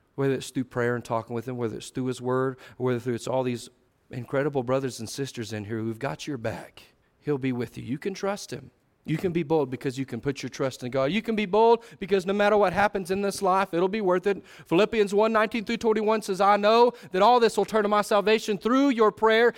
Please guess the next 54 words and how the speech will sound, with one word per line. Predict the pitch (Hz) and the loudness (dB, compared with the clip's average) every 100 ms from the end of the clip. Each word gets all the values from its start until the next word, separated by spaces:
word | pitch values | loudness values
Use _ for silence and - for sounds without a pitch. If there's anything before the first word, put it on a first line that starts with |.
| - | -4
and | 214 | 0
the | 214 | 0
supply | 220 208 226 233 | 0 2 4 6
of | |
the | 220 | 2
Spirit | 202 233 226 | -2 0 0
of | 190 | 0
Jesus | 233 190 | -4 -4
Christ | - 220 220 | 0 2 2
according | 202 214 202 | 0 0 2
to | |
my | 190 185 | 2 2
earnest | 226 233 226 | 2 2 0
expectation | - - 196 - 226 196 214 - - 160 | -2 -2 -2 0 0 2 -2 -2 -10 -2
and | 196 | 2
my | 196 | 2
hope | 180 226 226 | 6 6 6
that | 220 | 2
in | 190 | 2
nothing | 196 233 226 | 2 2 2
I'll | 196 | 2
be | 180 185 | 4 2
ashamed, | 175 226 226 226 | 0 2 4 4
but | 202 | 0
that | 185 | 0
with | 180 | 2
all | 185 147 | 2 4
boldness | 190 240 254 240 | 4 4 4 0
as | 190 | 0
always, | 180 226 226 233 247 - - | 4 4 6 6 4 -2 -18
so | - 233 214 | -2 2 4
now | 202 202 | 4 4
also | 196 190 196 | 4 2 0
Christ | - 208 202 | 2 2 2
will | 180 | -2
be | 185 | -2
magnified | 170 214 285 302 294 285 247 226 233 - - | 2 6 6 6 2 4 6 6 4 0 -6
in | 202 | -2
my | 202 185 | 2 2
body, | 160 190 240 226 220 | 2 4 4 4 4
whether | 208 185 | 2 2
it | 185 | 2
be | 190 | 0
by | 170 170 | 2 4
life | 165 208 240 233 | 6 6 4 2
or | 190 | 2
by | 185 | 2
death. | 160 175 151 | 4 2 0
For | 170 | 0
me | 180 | 2
to | 170 | 2
live | 180 | 0
is | 175 | -2
Christ, | - 214 190 151 143 | 0 4 4 2 -6